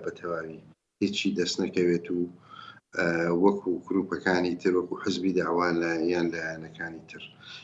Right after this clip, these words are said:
یعنی معادلەی کوردی تۆزێک جیاوازترە، ئە، لە معادلەی لایەنە شیعەکان. لایەنە شیعەکان تێکەڵاون، هیچ ناوچەیەکی دیاری کراو نییە بڵێ مەسەلەن حزبی داوا بەڕێوەی ئەبات یاخود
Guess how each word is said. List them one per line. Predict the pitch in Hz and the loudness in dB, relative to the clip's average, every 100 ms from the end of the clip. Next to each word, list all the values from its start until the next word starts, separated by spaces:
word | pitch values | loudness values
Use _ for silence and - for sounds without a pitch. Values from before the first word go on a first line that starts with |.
| - | -2
یعنی | 95 95 | 4 6
معادلەی | 92 85 98 101 101 131 135 | 6 8 8 10 12 12 10
کوردی | - 107 104 110 107 107 | 6 6 8 8 8 6
تۆزێک | 123 104 98 90 | 6 8 6 6
جیاوازترە، | 98 87 87 87 - 107 98 101 - - _ - - _ | 4 6 4 2 2 4 4 2 -6 -20 _ -20 -20 _
ئە، | - 95 92 90 | 2 4 6 6
لە | 87 90 | 6 6
معادلەی | 85 85 87 90 92 90 | 6 6 6 6 6 6
لایەنە | 87 85 80 | 6 6 4
شیعەکان. | 82 - 87 - - 78 76 | 0 0 -2 -4 -6 -6 0
لایەنە | 101 127 117 107 | 4 6 6 4
شیعەکان | - 101 98 110 104 | 2 2 0 2 2
تێکەڵاون، | 104 90 95 90 87 78 - | 0 -4 -4 -2 -4 -6 -6
هیچ | 101 104 - - - - - - - | 0 0 0 -4 -8 -18 -18 -20 4
ناوچەیەکی | 104 98 90 - 113 104 101 - 90 | 8 8 8 8 10 10 8 2 0
دیاری | 95 92 92 | 2 4 2
کراو | 90 - 107 104 98 | -2 2 6 8 10
نییە | 101 101 87 | 10 10 8
بڵێ | 82 85 87 | 6 4 6
مەسەلەن | 85 82 87 85 85 | 4 2 0 -2 -4
حزبی | 95 85 92 | -8 -10 -10
داوا | 82 80 87 92 | -4 0 2 2
بەڕێوەی | 87 85 82 85 80 | 2 0 0 0 -2
ئەبات | 85 82 - - _ _ _ _ - | -2 -2 -4 -14 _ _ _ _ 4
یاخود | 92 85 - 87 87 | 6 6 4 2 2